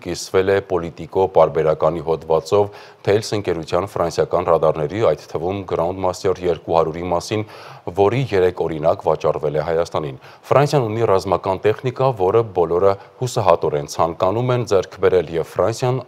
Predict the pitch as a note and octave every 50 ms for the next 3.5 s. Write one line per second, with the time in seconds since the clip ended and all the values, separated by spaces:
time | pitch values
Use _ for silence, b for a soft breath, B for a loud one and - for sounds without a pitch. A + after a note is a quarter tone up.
0 | - E2+ E2+ G2 A2 G#2+ - G#2 G2+ F2+ F2 E2 D#2 D2 D2 D2 D#2+ D#2 D#2 D#2
1 | D#2 D#2 B B B B B A#2+ G2+ F2+ F2 E2+ - - - D2+ D2+ D2+ C#2+ -
2 | - - _ - G2 F#2 E2 D#2 D2 C2+ C#2 C#2 - - - _ _ E2+ - E2
3 | D2+ - - - - D#2 C#2+ C#2 - -